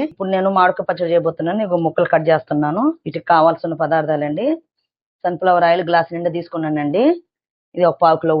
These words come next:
ఉంటది. సాల్ట్ అండి, కారము, మెంతులండి, ఆవాలు, మెంతులు మనం కొంచెం వేయించుకొని మిక్సీ పట్టానండి. మనం చల్లుదాము.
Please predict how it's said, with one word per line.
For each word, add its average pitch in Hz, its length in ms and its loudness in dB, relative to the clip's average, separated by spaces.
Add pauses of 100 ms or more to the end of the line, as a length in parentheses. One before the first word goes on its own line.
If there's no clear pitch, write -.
ఉంటది. 175 280 -2 (880)
సాల్ట్ 175 420 2
అండి, 175 220 -2 (460)
కారము, 165 460 2 (500)
మెంతులండి, 175 680 0 (800)
ఆవాలు, 190 340 2 (120)
మెంతులు 196 380 -4 (220)
మనం 170 240 -2
కొంచెం 170 300 -4 (480)
వేయించుకొని 185 560 0
మిక్సీ 170 280 -2
పట్టానండి. 147 560 0 (680)
మనం 151 140 0 (100)
చల్లుదాము. 165 460 2